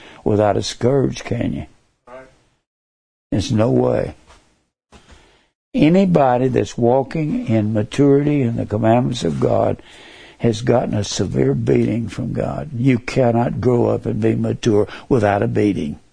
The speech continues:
Speaker 1: And we've all got, we've all had that, hadn't we? Every one of us. He has beaten me with an inch of my life. I mean, I was in the hospital dying in my mid-forties.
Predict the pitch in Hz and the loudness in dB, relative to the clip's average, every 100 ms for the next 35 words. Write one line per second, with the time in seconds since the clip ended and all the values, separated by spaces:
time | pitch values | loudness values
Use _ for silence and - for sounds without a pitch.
0 | _ _ _ _ _ _ _ _ _ - | _ _ _ _ _ _ _ _ _ -4
1 | 117 110 110 104 110 127 143 247 247 262 | 0 2 2 2 2 2 0 0 -6 0
2 | 135 139 175 170 165 131 127 117 113 90 | 2 4 2 4 2 0 -4 -4 -4 -6
3 | - _ _ _ _ _ _ _ _ _ | -10 _ _ _ _ _ _ _ _ _
4 | - 123 110 127 139 104 90 78 - 85 | -4 -2 2 0 2 0 -2 -6 -8 -14
5 | - - _ _ _ _ _ _ - - | -16 -18 _ _ _ _ _ _ -20 -8
6 | - - 98 101 107 139 160 147 190 127 | 0 0 0 -2 0 2 0 0 0 0
7 | 104 101 131 165 - 139 151 175 180 - | 0 0 0 0 -2 -2 0 0 0 0
8 | - 123 120 113 - - - - 104 139 | -2 -4 -2 -2 -2 -2 -2 -2 -2 -4
9 | 120 - - 151 160 190 277 294 233 175 | -4 -4 -2 -2 0 2 4 4 4 2
10 | 147 135 127 123 117 107 110 123 110 101 | 0 0 -2 -2 -2 -2 -4 -4 -2 -2
11 | 90 - - | -6 -12 -16